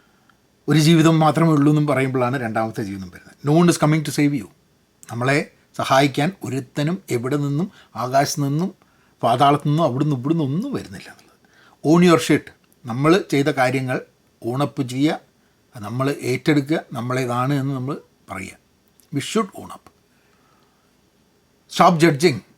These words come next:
മറ്റുള്ളവരുടെ വിധി പ്രഖ്യാപനത്തിനെക്കാട്ടും കൂടുതൽ ജിജ്ഞാസയോടുകൂടി, കൗതുകത്തോടുകൂടി, കാരണങ്ങൾ മനസ്സിലാക്കാൻ വേണ്ടി ശ്രമം നടത്തുക എന്നുള്ളത്. Follow the herd.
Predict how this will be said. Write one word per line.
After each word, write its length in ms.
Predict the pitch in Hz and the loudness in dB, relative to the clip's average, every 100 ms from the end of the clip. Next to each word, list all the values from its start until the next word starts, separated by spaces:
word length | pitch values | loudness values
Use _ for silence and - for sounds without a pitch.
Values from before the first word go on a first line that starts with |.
| 123 | -12
മറ്റുള്ളവരുടെ 840 | 117 147 143 143 135 135 147 165 - 160 | -6 -2 0 0 0 -2 -2 -2 -8 -8
വിധി 300 | 131 117 185 | -6 -2 -2
പ്രഖ്യാപനത്തിനെക്കാട്ടും 1160 | - 143 - 139 143 135 120 139 135 131 135 | -2 -6 0 2 2 -2 -4 -6 -2 -4 -4
കൂടുതൽ 300 | 123 127 127 | -6 -6 -4
ജിജ്ഞാസയോടുകൂടി, 920 | 123 120 117 143 135 - 131 120 117 120 | -6 -6 -4 0 0 0 -4 -4 -8 -6
കൗതുകത്തോടുകൂടി, 1040 | 131 123 135 131 120 127 113 113 110 113 - - 131 | -4 -4 -2 -6 -8 -8 -8 -10 -12 -14 -16 -6 2
കാരണങ്ങൾ 540 | 139 160 170 170 147 | 6 6 6 2 0
മനസ്സിലാക്കാൻ 600 | 127 120 107 123 104 113 | -2 -8 -8 -10 -8 -10
വേണ്ടി 160 | 107 113 | -10 -6
ശ്രമം 380 | 139 151 170 | 0 2 4
നടത്തുക 420 | 170 120 110 - 98 | 2 2 -4 -10 -12
എന്നുള്ളത്. 440 | 87 - - - _ _ _ _ _ _ _ _ _ _ _ _ _ _ _ _ _ _ _ _ _ _ _ _ - | -12 -16 -20 -20 _ _ _ _ _ _ _ _ _ _ _ _ _ _ _ _ _ _ _ _ _ _ _ _ 2
Follow 260 | 156 180 165 | 4 6 4
the 120 | 165 | 2
herd. 200 | 147 - | -2 -4